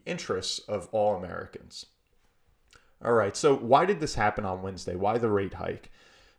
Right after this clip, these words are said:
In short, it's because of inflation. All right, Federal Reserve Chairman Jerome Powell made an opening statement at his press conference in which he spoke directly to the American people,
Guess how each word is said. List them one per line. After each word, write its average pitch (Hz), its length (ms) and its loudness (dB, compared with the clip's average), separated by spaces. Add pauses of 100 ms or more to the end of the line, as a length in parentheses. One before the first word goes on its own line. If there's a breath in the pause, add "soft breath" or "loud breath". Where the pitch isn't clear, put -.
In 180 140 -2
short, 139 400 4
it's 117 200 0
because 123 400 4
of 107 140 0
inflation. 87 680 -8 (640 soft breath)
All 104 60 -6
right, 113 160 -2
Federal 160 380 4
Reserve 123 500 2
Chairman 113 500 -2
Jerome 113 460 0
Powell 95 500 4 (220 soft breath)
made 120 220 2
an 110 180 -8
opening 131 400 2
statement 113 540 -2
at 98 100 -2
his 95 140 -4
press 104 280 -2
conference 92 680 -6
in 107 160 -6
which 110 180 -4
he 120 120 -6
spoke - 440 2
directly 120 600 -2
to 117 160 -8
the 107 120 -4
American 98 440 -2
people, 92 560 -8